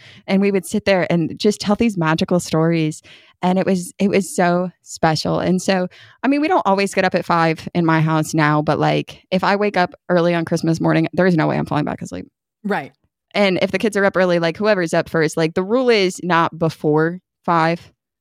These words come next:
Speaker 2: Yeah.
Speaker 1: But if it's five, like, I get it. It's Christmas morning. It's fine. But we get the, the Yule log, uh, the image of the
Speaker 2: Yeah.
Speaker 1: Yule log on the T V.
Speaker 2: <laughs> Fire.
Speaker 1: And I get out,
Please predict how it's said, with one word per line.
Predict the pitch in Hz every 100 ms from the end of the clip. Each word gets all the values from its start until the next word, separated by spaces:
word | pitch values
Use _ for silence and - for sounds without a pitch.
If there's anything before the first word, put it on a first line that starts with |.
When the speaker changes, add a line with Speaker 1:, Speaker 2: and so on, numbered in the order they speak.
| _
Speaker 2:
Yeah. | 190 156 135 - _ _ 143 170
Speaker 1:
But | 214 180 160
if | 185 190
it's | 180 -
five, | 170 165 156
like, | 165 160
I | 202
get | 160 143
it. | 151
It's | 185 -
Christmas | 180 165 160 156
morning. | 160 156 160
It's | 151
fine. | - 156 151
But | 151
we | 196
get | 240 233
the, | 185 160 151
the | 160
Yule | 151 156 165 185
log, | 190 185 185 190 196 - - _ _ _
uh, | 170 165 160 147 143 - _
the | 165 156 135
image | 180 180 180 165 -
of | 175 160
the | 156 151
Speaker 2:
Yeah. | 254 262 180
Speaker 1:
Yule |
log | 175 170 170 180
on | 180
the | 175
T | 180 190
V. | 180 180 175 180
Speaker 2:
<laughs> | _
Fire. | 185 175 190
Speaker 1:
And | 196 190
I |
get | 202 214
out, | 208 196 190